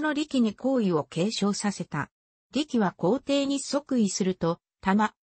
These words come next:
久志と改元した。李喜は政権を安定させるため、李範の弟である、李とを誅殺した。さらに、李治を扶助に派遣して同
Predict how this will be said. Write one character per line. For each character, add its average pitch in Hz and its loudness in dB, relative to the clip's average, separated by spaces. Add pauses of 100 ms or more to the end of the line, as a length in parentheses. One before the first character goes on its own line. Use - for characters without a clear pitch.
(160)
久 - -8
志 - -8
と 160 -2
改 180 -2
元 196 2
し - -8
た。 147 -4 (460)
李 294 0
喜 294 -2
は 226 2
政 240 0
権 233 2
を 220 2
安 233 4
定 254 -4
さ 233 -6
せ 214 0
る 214 0
た 185 -2
め、 165 0 (220)
李 214 0
範 285 -2
の 202 2
弟 233 0
で 220 2
あ 202 2
る、 147 -6 (240)
李 247 0
と 247 2
を 165 2
誅 185 -2
殺 180 -6
し - -8
た。 147 -4 (440)
さ 330 0
ら 311 4
に、 196 2 (220)
李 233 2
治 233 0
を 220 2
扶 277 -2
助 254 2
に 196 2
派 156 -4
遣 254 -2
し - -6
て 240 0
同 202 2